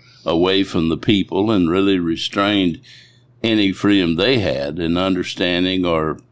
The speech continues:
contributing to understanding of God's Word. And it was a system to control people for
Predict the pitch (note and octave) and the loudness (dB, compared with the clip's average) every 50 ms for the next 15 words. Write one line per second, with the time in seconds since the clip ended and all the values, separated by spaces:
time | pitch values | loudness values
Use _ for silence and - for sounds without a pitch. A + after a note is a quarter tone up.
0 | _ _ - - F#2+ F2+ - B2 A2 G#2 G#2 F#2 F2 F2 D#2 D#2 E2 D#2 - - | _ _ -2 -2 -2 0 2 2 2 2 0 -2 -2 -2 -2 -2 -4 -4 -6 0
1 | - C#3+ C#3 B2+ A2 F#2+ F2 D#2+ D#2+ D2+ - - - D#2+ E2 E2 D#2 D#2+ D#2+ D#2+ | 0 2 2 4 2 2 0 -2 -4 -6 -8 -6 -4 -4 -2 -2 -2 -4 -4 -4
2 | D#2 D#2+ D#2+ D#2+ D#2 D2 C#2+ D2 D2 G2 G2+ G#2+ A#2 G2+ D2+ C2 A#1+ - - - | -4 -4 -4 -4 -2 -2 -4 -4 -6 -4 -2 0 0 0 0 -2 -4 -8 -16 -20
3 | - - - - - _ - C#3 C3 A2+ G#2+ G2 G2 F#2 F2 - - G2+ E2+ - | -20 -20 -20 -20 -14 _ -2 0 2 2 2 2 0 -4 -6 -2 0 0 0 0
4 | - E2+ D2+ D2+ D2+ - - - - E2 D#2 C#2+ - E2 E2 F#2+ A#2 A#2+ - - | -2 -4 -4 -4 -6 -8 -12 -6 -4 -4 -4 -2 -2 0 0 2 0 0 0 -2
5 | E2+ C2 B1+ - - A#1 - - _ _ _ _ - - - | -4 -4 -4 -6 -10 -14 -14 -16 _ _ _ _ -4 -4 -4